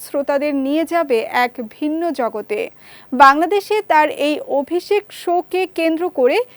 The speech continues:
টিকিট নিয়ে এরই মধ্যে সঙ্গীতপ্রেমীদের মাঝে শুরু হয়েছে ব্যাপক উত্তেজনা। জাই উলফের আসল নাম সজীব সাহা। জন্মসূত্রে তিনি বাংলাদেশি হলেও বেড়ে উঠেছেন যুক্তরাষ্ট্রে।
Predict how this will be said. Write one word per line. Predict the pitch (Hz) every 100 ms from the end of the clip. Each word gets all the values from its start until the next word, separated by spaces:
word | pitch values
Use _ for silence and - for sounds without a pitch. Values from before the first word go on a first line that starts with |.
| _ -
টিকিট | 349 - 415 381
নিয়ে | 339 226 - - 302
এরই | 349 381 302
মধ্যে | 302 285 370 403 -
সঙ্গীতপ্রেমীদের | 294 285 294 - 302 294 294 285 262
মাঝে | 254 - 302 -
শুরু | 349 370 330
হয়েছে | 262 233 - 349 523 - - - 254
ব্যাপক | 269 269 302 - -
উত্তেজনা। | 294 - 294 233 214 - 85 - _ _ _ _ _ _ _ _ _ - _
জাই | 233 277 262 392
উলফের | 403 403 440 415 294
আসল | - 392 359 262
নাম | 381 453
সজীব | - 311 285 294 -
সাহা। | 240 226 233 214 214
জন্মসূত্রে | 240 240 262 - 359 - 392 523 - - -
তিনি | 370 349 311
বাংলাদেশি | 302 302 320 - 330 -
হলেও | 359 381 359 359 240
বেড়ে | 269 285 339 269
উঠেছেন | - 311 - 440 523 330
যুক্তরাষ্ট্রে। | 294 285 302 247 226 - -